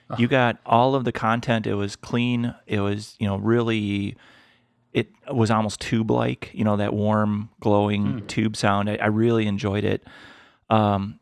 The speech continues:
Speaker 2: you know, how do you approach, because I'm getting ahead of myself, and, uh, I'm a terrible host, so I'm thinking way ahead and not saying <laughs> what I need to say. So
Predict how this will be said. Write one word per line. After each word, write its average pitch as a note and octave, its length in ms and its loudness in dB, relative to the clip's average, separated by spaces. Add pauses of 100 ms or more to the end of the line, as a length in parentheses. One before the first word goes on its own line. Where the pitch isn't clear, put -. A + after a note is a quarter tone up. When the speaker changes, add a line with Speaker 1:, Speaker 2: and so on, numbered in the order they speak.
Speaker 2:
you A2+ 80 2
know, A2+ 100 6
how A#2+ 220 0
do E3 60 0
you F3 120 0
approach, B2 460 0 (280)
because B2 440 0 (880)
I'm G#2+ 100 2
getting G#2 200 4
ahead G2+ 120 0
of G2 80 0
myself, F#2+ 480 -2
and, F#2+ 300 -4 (120)
uh, G#2+ 40 -4
I'm F#2 280 -2
a F#2 60 -4
terrible A2 800 0
host, F#2+ 480 0
so F#2+ 640 0
I'm G2 180 0
thinking A2 600 0
way G#2+ 220 6
ahead G2 340 2
and F#2+ 100 -2
not G2+ 240 0
saying G#2 300 0
<laughs> G2+ 100 -4
what A2+ 160 -4
I G2 80 0
need F2+ 180 -4
to - 60 -8
say. G2 320 -2
So F#2+ 300 0